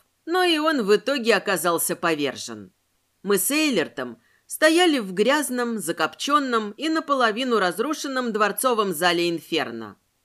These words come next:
Повсюду валялись груды спекшегося хлама или огрызки сломанных колонн, вился дым и языки пламени. Сверху падал черный пепел.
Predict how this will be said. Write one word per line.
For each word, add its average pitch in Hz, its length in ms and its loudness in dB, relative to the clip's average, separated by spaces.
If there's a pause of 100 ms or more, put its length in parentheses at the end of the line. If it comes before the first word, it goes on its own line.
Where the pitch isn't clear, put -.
(140)
Повсюду 330 560 0
валялись 233 480 2
груды 302 380 0
спекшегося 214 760 0
хлама 269 460 2
или 311 180 0
огрызки 233 540 0
сломанных 202 640 0
колонн, 135 540 0 (180)
вился 285 480 0
дым 285 320 -2
и 233 40 2
языки 196 480 0
пламени. 147 680 -2 (280)
Сверху 339 500 0
падал 277 400 0
черный 170 440 0
пепел. 117 560 -8